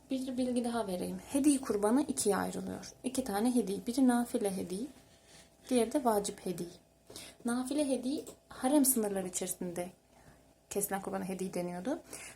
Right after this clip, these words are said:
Nafile hedi ifrat haccı mesela. Onun, onu da kesilen kurban nafile. Ee, ya da o sınırlar içerisinde yine, yine Allah rızası için kesilen her türlü kurban nafile olarak geçiyor. Vacip olarak da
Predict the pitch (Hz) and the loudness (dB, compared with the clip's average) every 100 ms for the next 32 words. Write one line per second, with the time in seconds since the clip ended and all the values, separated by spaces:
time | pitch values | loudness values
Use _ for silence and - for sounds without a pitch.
0 | - 233 254 254 277 254 254 294 262 254 | 0 2 2 2 2 2 2 -2 0 2
1 | 240 196 190 - 175 - 185 190 240 233 | 2 0 -4 -6 -6 -6 -4 -2 0 0
2 | 233 233 226 214 208 190 185 180 196 226 | 2 2 2 0 -4 -6 -4 -4 -2 0
3 | 262 262 254 220 196 - 190 247 - - | 0 -2 0 4 4 2 -4 -6 -6 -14
4 | - - 202 196 202 233 240 240 226 220 | -14 -6 -2 -2 0 2 2 2 0 0
5 | 208 196 - 196 - 208 226 202 240 262 | -2 -4 -4 -4 -4 -2 -2 -2 0 -2
6 | 262 - - _ _ - - - - - | -4 -14 -20 _ _ -20 -20 -20 -20 -20
7 | - - - - - _ - 233 220 185 | -20 -20 -20 -20 -20 _ -8 -2 0 0
8 | 202 220 262 - 240 233 190 175 170 - | -2 -4 -6 0 4 4 4 0 -4 -4
9 | 233 202 226 226 233 220 190 185 190 220 | -4 -2 -2 0 0 0 -4 -6 -4 2
10 | 254 226 214 214 196 170 165 - 185 - | 4 4 2 0 0 -2 -8 -10 -8 -6
11 | 226 320 - - - - 226 240 254 302 | -6 -8 -10 -18 -18 -6 -2 0 0 -2
12 | 226 208 214 254 - 294 | 0 2 0 -2 -2 -4